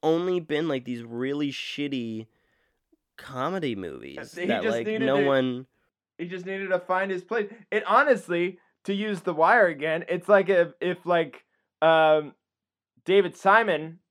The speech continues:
Speaker 2: I believe, uh, was the, the creator of, of that. He made, like, all these stupid comedy movies and then decided to write, like, yeah, David Simon, like, the serious thing on th-, the drug problem in Baltimore,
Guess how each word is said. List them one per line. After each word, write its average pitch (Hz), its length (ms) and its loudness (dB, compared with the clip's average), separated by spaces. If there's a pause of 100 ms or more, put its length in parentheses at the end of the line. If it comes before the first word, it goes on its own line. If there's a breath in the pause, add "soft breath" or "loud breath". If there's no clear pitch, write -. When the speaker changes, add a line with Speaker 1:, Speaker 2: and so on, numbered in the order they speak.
(120)
Speaker 2:
I 147 100 0
believe, 151 360 -4 (240)
uh, 139 320 -2
was 143 140 -6
the, 135 220 -8 (160)
the 143 120 -10
creator 151 460 -2
of, 147 100 -8
of 127 120 -6
that. 139 260 -2 (160)
He 202 160 -4
made, 196 280 -2
like, 165 360 2
all 175 180 4
these 170 240 -4
stupid 170 720 -6 (880)
comedy 202 400 4
movies 160 400 -2
and 156 140 -4
then 175 120 -2
decided 175 460 2
to 165 80 2
write, 170 340 0
like, 143 300 0 (800)
yeah, 160 180 2
David 170 320 -2
Simon, 180 380 0
like, 143 220 -2
the 156 80 -6
serious 175 800 -4 (160)
thing 175 240 -4
on 143 400 -4 (340)
th-, 110 160 -20
the 135 260 -2
drug 160 340 -2
problem 131 440 -2
in 131 100 -10
Baltimore, 123 720 -6